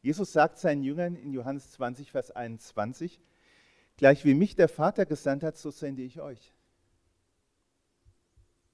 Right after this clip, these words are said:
Aber schon Jesus wusste, dass seine Jünger diesen Auftrag niemals mit eigenen Mitteln, mit eigener Kraft ausführen könnten.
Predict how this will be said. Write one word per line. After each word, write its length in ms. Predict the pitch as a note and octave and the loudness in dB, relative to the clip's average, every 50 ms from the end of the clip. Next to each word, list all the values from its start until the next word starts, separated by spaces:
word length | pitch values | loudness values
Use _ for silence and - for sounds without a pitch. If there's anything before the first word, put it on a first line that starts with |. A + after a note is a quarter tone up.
| _ _ _ _ _ _ _ _ _ _ _ _ _ _ _ | _ _ _ _ _ _ _ _ _ _ _ _ _ _ _
Aber 420 | _ - A#2+ A#2 C3 B2 B2 B2+ - _ _ _ _ | _ -6 -2 0 2 0 0 0 -6 _ _ _ _
schon 260 | - - D#3+ C#3 C3+ | -6 -4 -2 -2 0
Jesus 400 | C3 D3+ D3+ - F3+ - - - | 0 -2 -2 -2 -6 -8 -8 -8
wusste, 420 | B2+ C#3+ - - - F3 E3+ E3 - _ _ _ _ _ _ | -8 -8 -8 -8 -8 -8 -8 -8 -10 _ _ _ _ _ _
dass 180 | _ C3+ B2+ - | _ -8 -4 2
seine 220 | - C#3 C3 C3+ | 4 4 4 4
Jünger 280 | C3 C3+ D3+ E3+ F3 E3+ | 2 0 0 2 2 0
diesen 300 | E3+ D#3 C3+ A#2+ C#3 C#3+ | 0 -2 -8 -10 -10 -12
Auftrag 600 | - - G#2+ C3 D#3 D#3 - _ E3 D#3+ D3+ - | -12 -8 -6 -6 -6 -8 -10 _ -4 -4 -4 -2
niemals 680 | C#3+ C#3+ D3 D#3 E3+ F3 E3+ D#3+ D#3+ E3+ E3 - - _ _ _ | -4 -4 -4 -4 -2 -4 -4 -4 -4 -6 -8 -10 -18 _ _ _
mit 160 | - C#3 C3+ - | -14 -12 -6 0
eigenen 480 | A2+ C3 C3+ C#3+ D3 C#3+ C#3+ C#3 C3+ - _ _ | 0 0 0 0 -2 -4 -4 -6 -12 -20 _ _
Mitteln, 520 | B2 B2+ B2 - C#3+ B2+ A2+ A2 G#2+ G#2+ - _ _ _ _ _ _ _ _ _ | -6 -6 -4 -2 -2 -2 -2 -4 -8 -12 -16 _ _ _ _ _ _ _ _ _
mit 160 | B2 A#2+ A2+ | -12 -2 2
eigener 320 | C#3 D3+ D#3 F3 E3+ D#3+ | 2 2 2 2 0 0
Kraft 360 | - - C3+ D3 D3 - - | 0 0 0 0 0 -2 -8
ausführen 600 | - C#3 D3 - - - - _ C#3+ A#2 G#2+ A2 - _ | -8 -8 -8 -8 -12 -20 -18 _ -14 -14 -14 -16 -20 _
könnten. 500 | - C#3 B2 A#2 - _ A#2 G#2+ E2+ | -10 -10 -10 -10 -12 _ -18 -18 -18